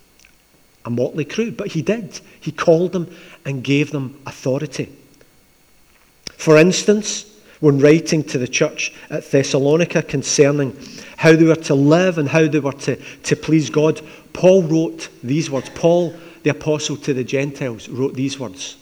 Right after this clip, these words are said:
"For you know what instructions we gave you." Who are you to give us instructions? By the authority of the Lord Jesus.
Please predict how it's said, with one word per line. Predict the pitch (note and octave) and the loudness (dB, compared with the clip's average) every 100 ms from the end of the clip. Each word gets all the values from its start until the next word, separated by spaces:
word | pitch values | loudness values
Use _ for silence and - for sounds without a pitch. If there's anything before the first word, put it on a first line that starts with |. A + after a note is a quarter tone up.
| _ _ _ - - - | _ _ _ -20 -20 -14
"For | - E3 F#3 G3 | -2 4 6 6
you | F3+ G3+ | 4 4
know | D3+ D3 D#3+ D3+ - - - - | 4 4 2 0 -10 -20 -20 -18
what | - A#2+ G#3+ | 2 4 4
instructions | F#3 - D#3+ - - D#3+ C#3 | 2 -2 0 -2 -2 -6 -4
we | C3 C#3 | -4 0
gave | C#3 D3 C#3+ | 2 2 2
you." | B2 F#2 - - _ _ _ _ _ _ _ _ _ _ _ _ - - | -6 -6 -18 -20 _ _ _ _ _ _ _ _ _ _ _ _ -20 -2
Who | F#3 | 2
are | |
you | F#3+ B2+ G3 | 2 2 0
to | |
give | E3+ D3 | 0 0
us | D3+ F#3 | 0 -2
instructions? | G3 - A3 - A3 - - - | -4 -2 -2 -2 -6 -8 -14 -8
By | C3 | -2
the | B2 | -2
authority | - D3+ D3 C#3+ C#3+ | 0 -2 -2 -2 -4
of | A2 | -4
the | |
Lord | A#2 A#2+ | -4 -6
Jesus. | A#2 A2 G#2+ G#2 - | -6 -10 -10 -14 -16